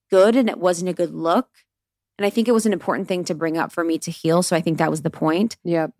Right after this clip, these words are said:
Speaker 1: Is as I progressed with my microdosing, it kinda got deeper and deeper. We went to the deeper and deeper neural pathways to,
Speaker 2: Totally.
Speaker 1: to rewire them. But at a point, you know,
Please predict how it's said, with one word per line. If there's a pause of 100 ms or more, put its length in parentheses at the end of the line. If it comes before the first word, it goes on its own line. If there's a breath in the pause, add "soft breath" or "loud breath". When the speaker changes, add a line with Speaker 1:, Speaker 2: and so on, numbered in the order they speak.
Speaker 1:
Is
as
I
progressed
with
my
microdosing,
it
kinda
got (240)
deeper
and
deeper.
We
went
to
the
deeper
and
deeper (440)
neural
pathways
to,
Speaker 2:
Totally. (260)
Speaker 1:
to
rewire
them.
But (600)
at
a
point, (480)
you
know,